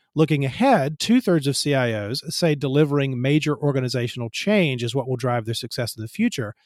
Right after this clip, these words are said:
while only fifty-seven percent say that that skill set was a priority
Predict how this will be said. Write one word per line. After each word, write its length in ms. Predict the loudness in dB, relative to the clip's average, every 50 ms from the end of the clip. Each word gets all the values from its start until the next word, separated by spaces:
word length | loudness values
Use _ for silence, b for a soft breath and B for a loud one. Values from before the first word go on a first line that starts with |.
| _ _ _ _ _
while 220 | 0 2 2 4 4
only 220 | 4 4 2 0
fifty-seven 800 | -2 0 -2 -2 -2 -2 -8 -6 -6 -2 2 4 4 4 4 2 0
percent 540 | 0 -2 -4 -2 -4 -6 -6 -8 -12 _ -12
say 260 | -10 -4 0 0 0
that 180 | 0 -2 -6 -2
that 240 | 0 0 0 0 -2
skill 260 | -6 -4 -4 -4 -4
set 300 | -4 -4 -4 -4 -4 -6
was 100 | -8 -8
a 80 | -8 -8
priority 640 | -4 -2 0 2 2 2 2 0 0 -4 -6